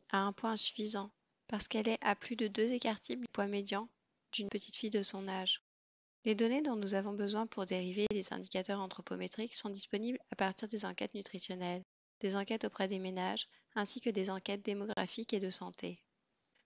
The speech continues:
La proéminence et l'importance de l'objectif d'une nutrition adéquate est apparente par son inclusion dans les objectifs de développement durable. Le deuxième objectif exige la fin de la faim. Il est divisé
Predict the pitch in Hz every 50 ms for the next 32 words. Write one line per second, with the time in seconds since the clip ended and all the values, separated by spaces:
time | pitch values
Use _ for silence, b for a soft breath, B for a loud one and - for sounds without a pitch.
0 | _ _ _ _ _ _ _ _ _ _ _ _ _ _ - 214 208 202 - -
1 | - 233 240 240 240 233 233 233 240 247 - - - 190 185 196 190 196 202 214
2 | 208 - 226 220 220 214 180 190 180 175 - 196 196 - - - 226 - 208 185
3 | 185 190 - - 190 180 - - 185 185 190 190 - - - 214 - - _ -
4 | - - - 196 190 214 202 208 220 233 240 - 190 - - - 185 185 185 185
5 | - - 202 190 208 202 202 226 - _ _ - 226 220 220 214 202 208 190 -
6 | 202 190 - - 220 214 214 185 180 185 196 208 185 - 202 202 202 202 190 180
7 | 175 180 175 180 175 _ _ _ _ _ _ b b b b b b 220 208 -
8 | 226 220 262 262 269 269 247 214 233 202 - - - 233 240 - - - _ -
9 | - 202 208 214 220 214 233 247 247 254 - 214 180 175 - - 196 202 196 185
10 | 170 175 - - 175 175 - _ _ _ _ _ _ _ - - 202 208 208 196
11 | - 226 220 220 202 208 240 233 -